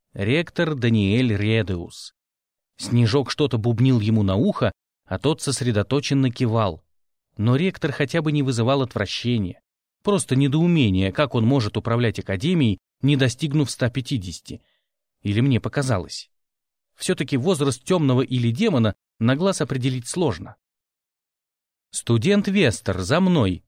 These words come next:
скомандовал он. Я победоносно окинул взглядом аудиторию. Однокурсники тихо перешептывались.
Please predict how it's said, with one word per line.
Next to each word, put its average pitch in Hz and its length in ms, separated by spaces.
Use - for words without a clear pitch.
скомандовал 117 640
он. 90 200
Я 123 320
победоносно 170 800
окинул 202 460
взглядом 143 520
аудиторию. 104 720
Однокурсники 196 800
тихо 170 320
перешептывались. - 1080